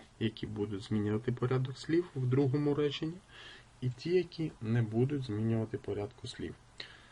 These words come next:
Розглянемо спочатку ті, які не міняють порядок слів.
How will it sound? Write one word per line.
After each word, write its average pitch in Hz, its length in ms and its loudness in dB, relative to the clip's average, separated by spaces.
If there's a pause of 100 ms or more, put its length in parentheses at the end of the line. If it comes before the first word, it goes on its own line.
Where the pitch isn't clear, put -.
(240)
Розглянемо 160 640 0
спочатку 123 560 0
ті, - 220 -6
які 131 400 2 (120)
не 110 260 4
міняють 95 600 2 (380)
порядок - 400 -6
слів. 110 300 -8